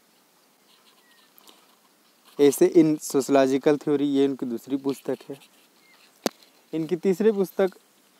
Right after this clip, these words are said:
The Social System, जिसमें इन्होंने सामाजिक व्यवस्था का सिद्धांत दिया।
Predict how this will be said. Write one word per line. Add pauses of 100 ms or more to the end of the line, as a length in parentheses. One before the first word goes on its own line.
(120)
The (100)
Social
System, (180)
जिसमें
इन्होंने (540)
सामाजिक
व्यवस्था
का
सिद्धांत
दिया।